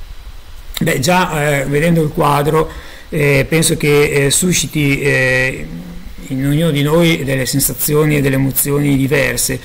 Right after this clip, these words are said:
probabilmente abbiamo già ri-, riconosciuto anche dei, dei personaggi che sono stati presentati precedentemente oppure che già conoscevamo e che sono, eh, molto noti. Vediamoli in esame nel dettaglio.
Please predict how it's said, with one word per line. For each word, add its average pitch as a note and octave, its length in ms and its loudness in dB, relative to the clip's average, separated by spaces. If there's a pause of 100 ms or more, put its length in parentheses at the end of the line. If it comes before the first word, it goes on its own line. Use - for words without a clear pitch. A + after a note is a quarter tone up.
(280)
probabilmente F3 400 0
abbiamo E3 200 2
già D3 140 0
ri-, D#3 180 0
riconosciuto D3+ 540 0
anche C#3+ 340 2
dei, B2+ 300 0
dei C3+ 100 0
personaggi D3 800 0
che C#3 240 0
sono C#3+ 180 -2
stati F3 240 0
presentati C#3+ 560 0
precedentemente D#3 800 -2
oppure D3+ 260 0
che C#3 260 -2 (300)
già F3+ 200 0
conoscevamo D3 640 0
e - 20 -4
che - 80 -6
sono, C#3 400 0
eh, C3 520 -2
molto D#3+ 360 0
noti. C#3 480 -2
Vediamoli E3+ 720 0
in D#3 60 0
esame C#3+ 340 0
nel C#3 140 -6
dettaglio. C3+ 600 -8